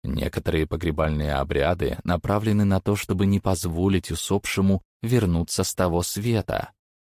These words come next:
Например, тело на пути к кладбищу оборачивают по часовой стрелке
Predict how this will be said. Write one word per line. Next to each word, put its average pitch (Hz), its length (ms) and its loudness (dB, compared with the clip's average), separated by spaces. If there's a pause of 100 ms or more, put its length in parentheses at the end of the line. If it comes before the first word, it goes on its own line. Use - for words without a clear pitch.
(120)
Например, 127 520 0
тело 156 380 0
на 98 120 2
пути 92 280 -2
к - 160 -12
кладбищу 95 640 0
оборачивают 87 760 0
по 92 100 -2
часовой 82 500 -2
стрелке 101 680 0